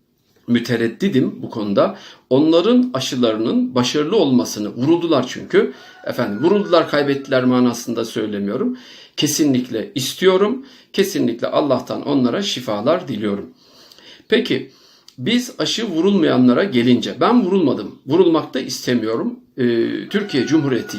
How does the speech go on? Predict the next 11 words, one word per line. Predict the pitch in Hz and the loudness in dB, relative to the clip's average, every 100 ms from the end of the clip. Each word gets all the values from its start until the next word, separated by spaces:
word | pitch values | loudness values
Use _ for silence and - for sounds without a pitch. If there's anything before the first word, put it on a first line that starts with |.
| 92 | -2
yasalarına | 127 151 165 113 104 92 | 0 2 0 0 -4 -8
göre, | 92 95 - | -8 -10 -6
anayasaya | 123 135 175 135 - 107 | 0 2 2 0 -4 -6
göre | 101 107 175 202 - - - - | -6 -2 -4 -4 -14 -20 -12 -4
bu | 208 135 | 0 2
benim | 120 190 - | 2 2 -2
hakkım. | 104 101 - 98 - _ _ _ _ _ _ _ _ _ | -10 -10 -8 -8 -10 _ _ _ _ _ _ _ _ _
Bakın, | - - - - _ _ _ _ _ _ _ - | -4 -2 -4 -10 _ _ _ _ _ _ _ -10
Sağlık | - 160 196 202 | 0 2 2 2
Bakanı | 139 - 131 160 | -4 -2 -2 0
dahil | 113 101 120 123 | -4 -4 -4 -4